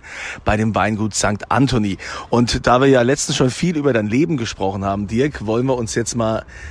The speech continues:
Sankt Anthony widmen, dem Weingut, das du jetzt führst. Bevor wir aber jetzt auf das Weingut eingehen, was ihr so alles habt,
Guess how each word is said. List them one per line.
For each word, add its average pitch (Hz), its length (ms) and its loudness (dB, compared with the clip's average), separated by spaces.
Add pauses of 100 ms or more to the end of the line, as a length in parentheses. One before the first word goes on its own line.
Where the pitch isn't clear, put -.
(160)
Sankt 107 320 -4
Anthony 151 580 2
widmen, 151 760 2
dem - 720 0
Weingut, 135 540 2
das 123 180 2
du - 80 -2
jetzt 107 280 2
führst. 135 480 2 (420)
Bevor 160 400 2
wir 165 160 4
aber 135 220 4
jetzt 135 400 0
auf 127 140 0
das 110 220 -2
Weingut 139 600 0
eingehen, 131 480 0
was 127 180 0
ihr 127 120 0
so 113 160 0
alles 92 360 -2
habt, - 320 -4